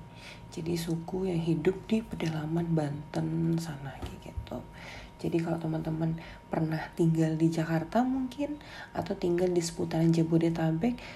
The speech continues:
biasanya kita sering banget nih melihat suku Baduy ada di jalan-jalan. Misal mereka menawarkan,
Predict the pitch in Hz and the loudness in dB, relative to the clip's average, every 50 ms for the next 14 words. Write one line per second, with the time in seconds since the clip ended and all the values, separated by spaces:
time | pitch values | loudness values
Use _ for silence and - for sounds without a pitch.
0 | - - - 190 185 185 - 214 214 233 233 240 240 - 233 214 208 202 190 185 | -16 -6 -2 -2 -2 0 -2 -2 -2 0 2 2 2 2 2 0 0 0 0 0
1 | 190 202 220 220 - 240 226 208 196 180 175 170 170 170 - - 185 - 185 170 | 2 0 0 0 0 0 0 2 2 0 0 2 0 0 0 -2 -2 0 0 0
2 | 175 165 165 165 - - 170 175 180 175 180 165 170 170 160 156 160 160 165 165 | 0 0 0 0 -2 -2 -2 -2 -2 -2 -2 -2 -2 -2 -2 -2 -2 -2 -2 -2
3 | 160 151 147 156 160 180 214 233 233 - - - - - - - 175 170 185 196 | -2 -4 -4 -4 -2 -2 -2 -2 -4 -6 -10 -14 -14 -16 -10 -8 -6 -4 -2 -2
4 | 196 190 185 175 165 165 196 196 190 185 175 170 165 165 165 165 165 - 208 226 | -2 0 -2 -2 -2 -2 -4 -4 -2 -2 -2 0 2 2 2 2 0 0 0 -2
5 | 226 | -2